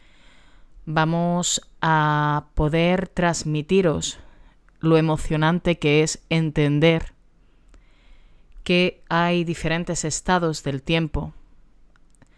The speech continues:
donde a través de nuestros estados de conciencia, la mente, podemos disfrutar y asimilar ciertos hechos que, que suelen suceder. Y vamos a disfrutarlo de, de mano de grandes profesionales, porque, Hugo,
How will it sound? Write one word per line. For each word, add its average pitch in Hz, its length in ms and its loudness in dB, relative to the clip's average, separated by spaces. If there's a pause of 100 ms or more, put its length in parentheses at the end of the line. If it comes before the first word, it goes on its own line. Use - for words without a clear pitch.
(140)
donde 165 240 -2
a 156 40 -6
través 151 320 -2
de 156 220 -2
nuestros 147 320 -8
estados 156 300 -6
de 151 80 -4
conciencia, 139 580 -6
la 131 100 -6
mente, 143 460 -4 (1000)
podemos 160 400 -2
disfrutar 156 720 -2 (240)
y 175 140 2
asimilar 165 680 0 (280)
ciertos 151 500 -6
hechos 151 400 -8
que, 131 240 -10
que - 140 -10
suelen 151 280 0
suceder. 143 580 -4 (1400)
Y 160 120 -4
vamos 170 260 -2
a 185 60 -2
disfrutarlo 180 640 -2
de, 165 260 0
de 151 100 -6
mano 151 220 -2
de 160 80 0
grandes 151 340 -4
profesionales, 160 800 -4
porque, 139 480 -6
Hugo, 151 340 -2